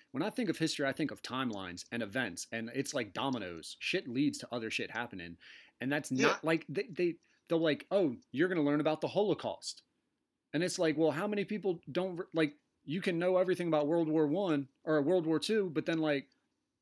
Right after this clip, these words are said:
Speaker 1: don't nobody know anything about World War One? And, like,
Speaker 2: Yeah.
Speaker 1: why was World War Two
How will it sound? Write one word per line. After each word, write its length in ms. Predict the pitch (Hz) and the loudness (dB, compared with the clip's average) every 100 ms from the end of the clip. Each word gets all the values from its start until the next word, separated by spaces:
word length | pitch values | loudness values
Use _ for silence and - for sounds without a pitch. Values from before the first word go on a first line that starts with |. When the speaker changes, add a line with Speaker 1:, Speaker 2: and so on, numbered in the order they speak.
| _ | _
Speaker 1:
don't 140 | 185 185 | 0 2
nobody 220 | 180 180 | 2 2
know 140 | 180 | 2
anything 200 | 185 175 | 0 0
about 160 | 175 165 | 2 2
World 200 | 180 170 | 4 4
War 160 | 175 160 | 4 4
One? 320 | 196 143 101 _ _ _ _ _ - - _ _ - | 2 -2 -6 _ _ _ _ _ -20 -20 _ _ 0
And, 140 | 180 | 2
like, 120 | 165 | 4
Speaker 2:
Yeah. 140 | 359 135 | 6 6
Speaker 1:
why 280 | 165 208 | 6 6
was 220 | 180 170 135 | 6 4 2
World 240 | 160 160 | 2 2
War 180 | 156 156 | 0 0
Two 380 | - 165 156 | 4 4 4